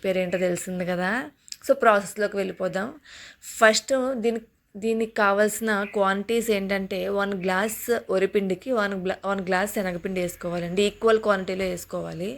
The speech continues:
So ఒక గ్లాస్ శనగపిండికి ఒక గ్లాస్ వరిపిండి వేసుకొని వా-, ఆ రెండింటిని బాగా మిక్స్ చేసుకోవాలి.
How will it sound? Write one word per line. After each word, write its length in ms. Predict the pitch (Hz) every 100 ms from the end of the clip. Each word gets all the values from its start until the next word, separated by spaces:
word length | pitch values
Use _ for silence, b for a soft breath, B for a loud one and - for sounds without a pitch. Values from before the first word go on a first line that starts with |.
| - B B B B B B -
So 60 | 240
ఒక 100 | 240 190
గ్లాస్ 380 | 208 202 208 214 202
శనగపిండికి 640 | 208 190 185 196 190 196 262
ఒక 120 | 254 202
గ్లాస్ 280 | 202 202 208 196
వరిపిండి 360 | 190 202 196 190
వేసుకొని 420 | 185 185 208 233 226
వా-, 160 | 214 - 202
ఆ 20 | 196
రెండింటిని 360 | 196 190 233 196
బాగా 200 | 180 196 196
మిక్స్ 180 | 185 - 196
చేసుకోవాలి. 680 | 180 - 185 175 170 180